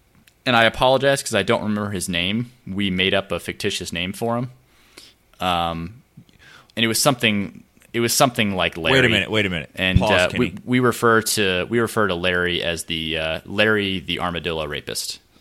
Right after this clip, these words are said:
Speaker 2: Hold on, Kenny.
Speaker 1: Yes.
Speaker 2: If a listener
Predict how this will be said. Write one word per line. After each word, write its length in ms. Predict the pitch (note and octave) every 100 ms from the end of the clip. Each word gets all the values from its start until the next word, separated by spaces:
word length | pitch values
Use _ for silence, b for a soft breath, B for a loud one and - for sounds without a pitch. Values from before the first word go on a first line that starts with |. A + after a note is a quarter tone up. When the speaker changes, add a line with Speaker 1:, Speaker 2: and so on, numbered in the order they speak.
| A2+
Speaker 2:
Hold 220 | C3+ C3
on, 180 | F#2+ F2
Kenny. 360 | A#2 G2 D2+ b b b b b b b b b _ _ _ _ _ _ -
Speaker 1:
Yes. 360 | D2+ - - -
Speaker 2:
If 180 | A#2+ B2
a 60 |
listener 800 | A2+ G#2+ C#3+ - A#2 F#2 D2+ -